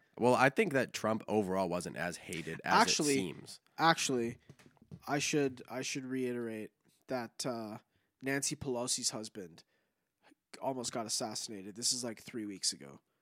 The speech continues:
Speaker 2: Like, the, the,
Speaker 1: Really?
Speaker 2: uh, the, uh, Congress speaker, the Democratic Congress speaker, Nancy Pelosi. She's,
Speaker 1: Uh,
Speaker 2: like,
Speaker 1: yeah,
Speaker 2: the,
Speaker 1: I know. Yeah,
Speaker 2: yeah.
Speaker 1: she's got
Speaker 2: Her,
Speaker 1: some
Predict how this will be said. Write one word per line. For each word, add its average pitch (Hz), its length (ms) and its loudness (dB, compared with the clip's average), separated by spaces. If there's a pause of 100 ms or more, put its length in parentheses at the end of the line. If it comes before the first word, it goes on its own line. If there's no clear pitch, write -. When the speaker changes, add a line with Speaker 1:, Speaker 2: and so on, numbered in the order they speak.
(380)
Speaker 2:
Like, 117 160 -6
the, 120 280 -2
the, 127 100 -6
Speaker 1:
Really? 104 200 2
Speaker 2:
uh, 104 220 -4 (160)
the, 104 440 -10
uh, 104 260 -10
Congress 117 420 -6
speaker, 104 540 -2 (140)
the 113 60 -8
Democratic 107 460 -10
Congress 98 380 -12
speaker, 101 360 -12
Nancy 98 260 -12
Pelosi. 92 400 -10
She's, 117 300 -10
Speaker 1:
Uh, - 60 -8
Speaker 2:
like, - 100 -8
Speaker 1:
yeah, 87 160 -6
Speaker 2:
the, 101 60 -2
Speaker 1:
I - 40 -2
know. 92 200 -6 (280)
Yeah, - 100 2
Speaker 2:
yeah. 104 80 -2 (100)
Speaker 1:
she's 104 240 -6
got 131 140 4
Speaker 2:
Her, 120 40 2
Speaker 1:
some 90 240 -4